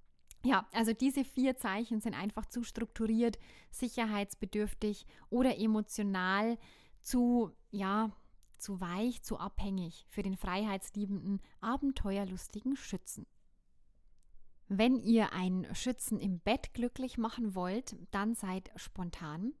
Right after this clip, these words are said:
Ja, das lieben die Schützen natürlich. Sie lieben's aufregend und unvorhersehbar. Routine ist da eher ein Lustkiller.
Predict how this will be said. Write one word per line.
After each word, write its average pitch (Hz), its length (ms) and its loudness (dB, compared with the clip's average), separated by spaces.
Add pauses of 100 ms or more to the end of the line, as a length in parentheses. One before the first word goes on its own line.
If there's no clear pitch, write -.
(120)
Ja, 185 120 -4
das 190 180 -6
lieben 208 280 -2
die 208 80 -4
Schützen - 340 -6
natürlich. 220 560 -4 (240)
Sie - 140 -2
lieben's 190 360 -4
aufregend 226 760 0
und 190 120 -6
unvorhersehbar. 185 1300 -2 (500)
Routine 254 520 2
ist - 180 -6
da 202 80 -2
eher 196 320 -4
ein 190 160 -4
Lustkiller. 196 800 -4